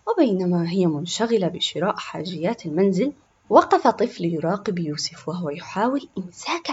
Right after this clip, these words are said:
علبة عصير ثقيلة بيد واحدة من على الرف، فسقط منه على الأرض وكسر. فقال الطفل متعجبا: "كيف تحاول حمل شيء ولديك يد واحدة؟ انظر." وتقدم ليقترب نحوه،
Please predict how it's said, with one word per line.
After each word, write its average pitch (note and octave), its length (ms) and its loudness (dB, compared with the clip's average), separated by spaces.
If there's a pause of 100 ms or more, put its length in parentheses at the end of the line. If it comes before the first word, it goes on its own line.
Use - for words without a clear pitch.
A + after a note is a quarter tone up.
(120)
علبة B3+ 380 -4
عصير - 540 -8
ثقيلة C4 500 2
بيد A#3 320 4
واحدة G3 540 0
من F3+ 140 -2
على D3+ 220 -6
الرف، - 240 -10 (560)
فسقط - 580 2
منه B3+ 460 10
على G3+ 200 -4
الأرض E4 380 -2
وكسر. F#4 500 0 (680)
فقال D#4+ 320 8
الطفل A#3+ 360 -4
متعجبا: F3 680 -4 (300)
"كيف C#4+ 220 0
تحاول C4+ 560 6
حمل F#3+ 340 -2
شيء A3 280 -2
ولديك F#3+ 460 -2
يد G3 320 -2
واحدة؟ F3 480 -6 (300)
انظر." A3 440 0 (280)
وتقدم D4+ 800 0 (280)
ليقترب A3 600 -2
نحوه، G3 460 -2